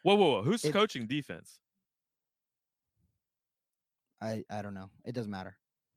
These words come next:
Speaker 1: If Bo Pelini's still coaching the defense, uh, Ed Orgeron is extremely hot seat.
Speaker 2: Yeah,
Speaker 1: If, if,
Speaker 2: sure,
Speaker 1: if
Speaker 2: sure.
Speaker 1: we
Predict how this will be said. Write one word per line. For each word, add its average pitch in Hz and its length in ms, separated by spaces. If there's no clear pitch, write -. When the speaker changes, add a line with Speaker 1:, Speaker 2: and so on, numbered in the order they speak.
Speaker 1:
If 127 140
Bo 170 160
Pelini's 160 360
still 135 160
coaching 123 320
the 104 80
defense, 101 640
uh, 98 320
Ed 131 140
Orgeron 113 520
is 98 320
extremely 120 1000
hot 92 240
seat. - 240
Speaker 2:
Yeah, 220 200
Speaker 1:
If, 139 220
if, 143 140
Speaker 2:
sure, 196 260
Speaker 1:
if 147 140
Speaker 2:
sure. 190 100
Speaker 1:
we 247 260